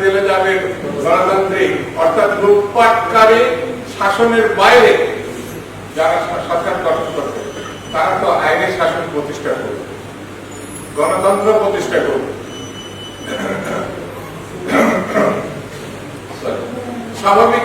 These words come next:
নিয়মে এই লুটেরা তাদেরকে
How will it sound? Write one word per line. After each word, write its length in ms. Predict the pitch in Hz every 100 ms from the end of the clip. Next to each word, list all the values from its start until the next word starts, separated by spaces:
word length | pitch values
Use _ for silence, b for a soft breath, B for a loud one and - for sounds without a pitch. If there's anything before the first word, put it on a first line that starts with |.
| 226
নিয়মে 380 | 226 233 226 190 - 143 - - - - - - - - - 151
এই 80 | 156 196
লুটেরা 420 | 180 190 196 - - 156 175 196 180 165 185 175 156
তাদেরকে 340 | - - 147